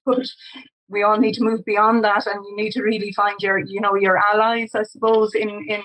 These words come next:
these arenas who will kind of take up cudgels on, on your behalf, because I, I think people do get exhausted, you know. But I was really struck as well in, in almost a kind of a hierarchical issue in relation to disabilities and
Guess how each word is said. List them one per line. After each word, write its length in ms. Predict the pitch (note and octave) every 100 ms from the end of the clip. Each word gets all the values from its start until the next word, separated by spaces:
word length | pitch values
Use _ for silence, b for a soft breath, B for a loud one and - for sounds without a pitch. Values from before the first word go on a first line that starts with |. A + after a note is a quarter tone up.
| -
these 260 | G4+ - - - b b _
arenas 500 | A#3 A#3 A#3 A3 F#3+ -
who 160 | A#3
will 240 | G#3+ G#3 C4+
kind 220 | G#3+ F3+
of 100 | - _
take 240 | - A#3 A#3+
up 140 | G#3+
cudgels 500 | - A#3+ B3+ A3+ A3
on, 180 | A3 G#3+ G#3
on 160 | G#3
your 120 | G3
behalf, 400 | G3 G#3+ A#3 A3 -
because 220 | _ - -
I, 100 | B3+ -
I 100 | C4+
think 220 | G4 - -
people 240 | A#3 G3+ G#3
do 160 | A3+
get 240 | A3 G#3+ F#3 -
exhausted, 580 | F#3+ A3+ A#3 B3+ - -
you 120 | -
know. 140 | A#3+ - - b b b _
But 140 | A#3 C#4
I 120 | E4
was 280 | A4+ G#4+ A#3+
really 300 | B3+ A#3 A3
struck 340 | - A#3+ A3+ - _ _ - -
as 200 | A3 G#3
well 400 | A3+ A#3+ A#3+ A3
in, 300 | G#3+ A3 G#3+ A3+
in 240 | A3+ A3 G#3+ _ -
almost 380 | C4+ G4 G#4+ D4
a 40 |
kind 220 | C#4 A#3
of 60 | G#3
a 60 | G3+
hierarchical 800 | B3 A3 A3+ C4 B3+ C4+ B3+ A3
issue 320 | A3+ - G#3+
in 100 | G#3
relation 460 | G3+ G#3 G#3+ - G#3
to 160 | - -
disabilities 720 | - - A#3 A#3 B3+ G#3 G3+
and 120 | G#3